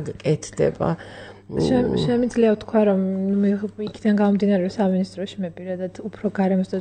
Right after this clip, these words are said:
Speaker 2: განათლების, აა,
Speaker 1: მ.
Speaker 2: მიმართულებით ვაგებ პასუხს. ძალიან ბევრი საგანმანათლებლო პროექტი იგეგმება იგივე, აა, და ყოველთვის ვცდილობ, რომ ამ პროექტებში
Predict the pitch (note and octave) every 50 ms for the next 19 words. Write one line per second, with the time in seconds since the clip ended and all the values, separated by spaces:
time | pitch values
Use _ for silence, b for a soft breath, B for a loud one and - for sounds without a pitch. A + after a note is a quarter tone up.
0 | F3+ - - - G3+ F#3+ F#3+ F#3+ G3 - G#3+ G3+ G3 G#3 G#3 - - B B B
1 | B B B B B B - - G#3+ G#3+ G#3+ G#3 G#3+ G#3+ G#3+ G#3 G#3 G#3+ A3 A#3
2 | A#3 A3+ - - - A3+ G#3+ G#3 G3 G3+ G3 - G#3 G3 F#3 G3 F#3+ F#3+ - G#3
3 | G#3 G#3+ - - G3+ G3 - - - - G#3 F#3 F#3 - G3+ G3+ G3+ G#3+ G#3+ G#3
4 | G3+ G3 F#3 - G3 G3 G3 G3 F#3+ F#3+ - - G3 F#3+ - F#3+ F#3 F3+ F3+ F3+
5 | F3+ F3+ - - F#3+ E3+ F3+ F3+ F3 - F#3+ F#3+ G3 G3 - - G#3 G#3 G3+ G3
6 | G#3 G3+ G3 F#3+ G3 G#3 G3+ G3+ F#3+ G3 G#3 G3 F#3+ F#3+ F3+ - F#3 F#3 F#3+ F#3+
7 | F#3+ F#3+ F#3+ - - - - - - - G3+ G3+ G3+ - A3+ G#3+ G#3+ - - A3
8 | A3 A#3 A#3 - - A#3 G#3+ - - - G#3 G3 F#3+ F#3 G3 G3 G3 F#3+ F#3+ F#3
9 | F#3+ G3 G3+ G3 G3 - G#3 G#3 G3+ - G#3